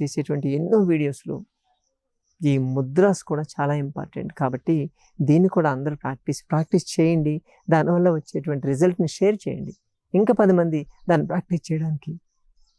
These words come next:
ముందుకొస్తారు. దీనివల్ల మనకు వచ్చేటువంటి నష్టమైతే లేదు,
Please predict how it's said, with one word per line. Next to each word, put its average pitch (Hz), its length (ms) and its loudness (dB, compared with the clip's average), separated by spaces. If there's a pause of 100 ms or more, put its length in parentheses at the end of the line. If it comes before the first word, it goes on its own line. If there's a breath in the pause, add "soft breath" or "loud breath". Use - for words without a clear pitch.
(220)
ముందుకొస్తారు. 135 600 2 (680)
దీనివల్ల 160 280 6
మనకు 165 220 2
వచ్చేటువంటి 175 380 0
నష్టమైతే 196 480 0
లేదు, 180 260 -2